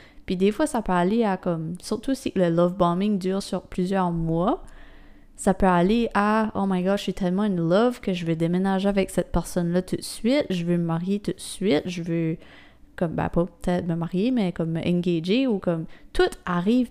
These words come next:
tellement vite, puis tu parles déjà d'enfants, puis comme, tout va vite. Puis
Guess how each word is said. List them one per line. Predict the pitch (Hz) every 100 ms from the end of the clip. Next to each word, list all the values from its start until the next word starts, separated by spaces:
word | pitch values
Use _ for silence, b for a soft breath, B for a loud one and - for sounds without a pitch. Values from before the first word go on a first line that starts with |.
| -
tellement | - 277 262 226
vite, | 214 269 -
puis | -
tu | -
parles | 220 233
déjà | 202 196 220
d'enfants, | 180 175 254
puis | 254 185 -
comme, | - 170 160 b b b b - _ -
tout | - 311
va | 214 202
vite. | 170 - - - - - - _ - - _ _
Puis | - 185 175